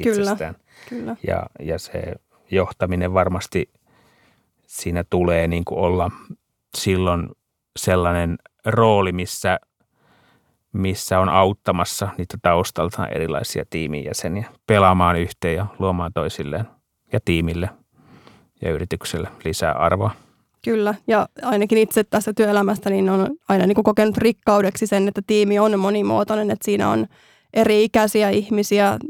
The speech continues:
Speaker 1: eri koulutustaustalla olevia ihmisiä, ihmisiä, jotka on työskennellyt erilaisissa yrityksissä ja m-, työnantajilla, eli kaikki eivät niinku tavallaan ole siitä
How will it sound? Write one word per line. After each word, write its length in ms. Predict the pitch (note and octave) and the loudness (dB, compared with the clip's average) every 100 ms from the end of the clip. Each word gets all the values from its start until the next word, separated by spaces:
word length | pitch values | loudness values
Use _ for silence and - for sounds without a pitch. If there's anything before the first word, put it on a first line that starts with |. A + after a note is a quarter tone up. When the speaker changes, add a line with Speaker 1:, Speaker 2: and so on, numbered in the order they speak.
| D#4+ - | -10 -2
Speaker 1:
eri 240 | G#3+ G3+ G3+ | 0 0 2
koulutustaustalla 880 | G#3+ A3 A3 G3+ - G#3 G#3 G#3 G3+ | 4 4 2 0 0 0 0 -2 0
olevia 280 | G#3+ G3+ | 0 0
ihmisiä, 520 | G3 G#3 G3+ G#3 G#3+ G#3 | 0 0 0 -2 0 0
ihmisiä, 340 | A3+ A3 G#3 | 2 2 2
jotka 200 | A3 G#3 | 0 0
on 120 | G3+ - - | -2 -4 -4
työskennellyt 500 | G3+ - A3+ G#2+ - | -4 -2 -2 -2 0
erilaisissa 540 | G#3+ G#3+ - A3 G#3 - | 0 0 -2 -2 -4 -2
yrityksissä 720 | A3+ B3 B3 - A#3+ - A#3 - _ _ _ _ _ - | 2 2 0 -2 -4 0 -2 -2 _ _ _ _ _ 0
ja 260 | G3 F#3+ - | 2 2 0
m-, 300 | G#3 - - | -6 -4 2
työnantajilla, 800 | A3+ A3 G#3+ A3 G#3+ G#3+ G#3+ G3 | 4 6 4 4 4 4 4 4
eli 160 | G#3 G3+ | 2 2
kaikki 340 | A3 A3 A3 | 2 4 2
eivät 180 | G3+ G3+ | 2 2
niinku 180 | G#3 G3+ | 0 0
tavallaan 460 | G3+ G3+ G3+ G3 | 2 2 2 2
ole 200 | G3+ G#3+ | 4 4
siitä 300 | G3+ G3+ G#3 | 2 -2 -2